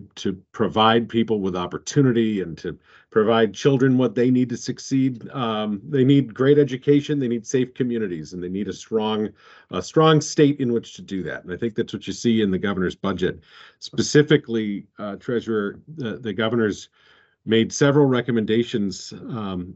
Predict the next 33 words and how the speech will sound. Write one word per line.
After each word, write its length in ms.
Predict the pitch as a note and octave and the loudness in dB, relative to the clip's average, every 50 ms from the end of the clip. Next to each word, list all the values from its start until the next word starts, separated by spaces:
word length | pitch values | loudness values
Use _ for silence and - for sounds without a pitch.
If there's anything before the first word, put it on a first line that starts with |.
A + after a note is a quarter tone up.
| _ _ - | _ _ 0
in 160 | D#3 C#3+ C3+ B2 | 2 4 4 4
her, 300 | G#2 B2 C#3 C#3 B2 G#2+ - _ _ _ _ - | 4 2 2 0 0 -2 -10 _ _ _ _ -8
in 100 | B2+ A2 | -6 -2
her 120 | G#2+ A#2+ | -2 -2
budget 360 | G2 - B2+ D3 D3 E3 - - | 0 2 2 2 2 0 -2 -2
proposal 440 | - - - A2+ A2+ G#2 G#2 A2+ | -4 -6 -4 -2 -2 -2 0 2
that 140 | G#2+ A#2 A2 | 2 2 4
have 100 | A#2 A2+ C3 | 4 4 4
actually 420 | C#3+ E3 D#3+ - D#3 C3 A#2 A2+ | 2 2 2 0 0 2 2 2
already 300 | A2+ A#2 A#2+ A#2+ A2 A2+ | 2 2 2 0 0 0
been 200 | G2+ A2+ A2 G#2+ | 0 -2 -2 -2
signed 320 | - - A#2+ A2+ A#2+ A#2+ | -2 -2 -2 -2 0 -2
into 200 | B2+ B2 A#2+ - | -2 -4 -4 -2
law. 440 | B2+ A#2+ B2 C#3 D#3 - - - - - _ - | -2 -2 0 -2 -2 -4 -6 -10 -14 -20 _ -16
Um, 340 | G2 G2+ F#2 E2 G#2 - | -14 -12 -12 -12 -12 -12
specifically 840 | - - - _ - A#2+ - - C#3+ D3 C#3 E3+ D#3+ - - C#3 B2+ A2 | -14 -16 -10 _ -4 -4 0 2 2 2 2 2 0 0 2 2 2 4
there, 380 | A2+ B2 C#3+ D#3 C#3+ A#2+ - _ _ _ _ _ _ _ _ _ | 4 4 4 4 2 2 0 _ _ _ _ _ _ _ _ _
she's 460 | - - - C3+ B2+ A#2 - - - - | -8 -2 0 2 2 2 0 -4 -10 -6
recommended 760 | - B2+ C3+ C3+ C3+ D#3 C#3 C3+ B2+ C3 C3+ B2+ B2+ A#2+ G#2 - | -2 0 0 0 2 2 2 4 4 2 2 2 2 0 -2 -4
changes 560 | - - C3 B2+ C3+ C3+ C3 C3+ C#3 B2+ - | -2 0 2 2 2 2 0 -2 -4 -4 -4
for 200 | - - A2+ G2 | -4 -2 -2 -2
the 160 | F#2 E2+ D#2+ D#2+ - _ _ - | -2 -4 -6 -8 -14 _ _ -14
working 420 | A2 A2 A#2+ C3+ C3 - B2 A#2+ A2 | -8 -6 -6 -6 -6 -4 -6 -6 -2
families 440 | - B2+ B2 B2+ B2+ A2+ G2 G2 | 0 2 2 2 2 0 0 -2
tax 360 | - - - D3 D3+ D3+ - - | -4 -2 0 0 0 0 -4 -10
credit 460 | - - C#3 C3+ C3+ C3+ C3+ C3+ - | -6 -2 -2 0 0 -2 -4 -6 -6
to 160 | - G2+ F2 | -4 -4 -4
help 300 | - - C3 C3 C3 - | -4 -4 -6 -6 -4 -4
ensure 420 | G#2+ G2+ F#2+ - - A#2+ A#2+ A#2+ | -4 -4 -4 -2 -2 0 0 0
that 180 | G#2+ G2+ G2 - | -2 -4 -4 -4
families 500 | - A2 G#2 A2 A2+ A2+ A2 G#2+ G2+ - | -2 -2 -2 0 0 0 0 -2 -4 -4
get 300 | - - G2 - - - | -4 -4 -4 -4 -4 -4
themselves, 600 | G#2+ F#2 F2+ - - - A2+ A2 A2 G2+ - - | -4 -4 -4 -4 -2 0 0 0 0 -2 -4 -12